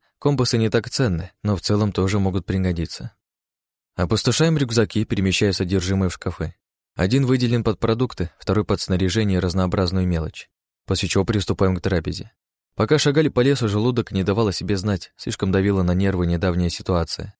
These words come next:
Но теперь и живот чуть и не рычит от голода. Как оказалось, не только у меня.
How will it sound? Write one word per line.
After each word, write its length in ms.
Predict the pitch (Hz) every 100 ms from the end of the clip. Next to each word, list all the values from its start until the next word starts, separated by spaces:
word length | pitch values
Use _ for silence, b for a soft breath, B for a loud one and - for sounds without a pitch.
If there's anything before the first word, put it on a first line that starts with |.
| _ _ _ _ -
Но 160 | 95
теперь 260 | 92 95 107
и 40 |
живот 300 | 98 101 104
чуть 200 | - 101
и 60 | 101
не 120 | 101
рычит 380 | 107 104 98 101
от 100 | 95
голода. 460 | 95 82 80 110 - _ _ _
Как 200 | - 90
оказалось, 540 | 90 101 90 101 95 -
не 100 | 107
только 280 | 95 85 90
у 40 |
меня. 360 | 87 78 80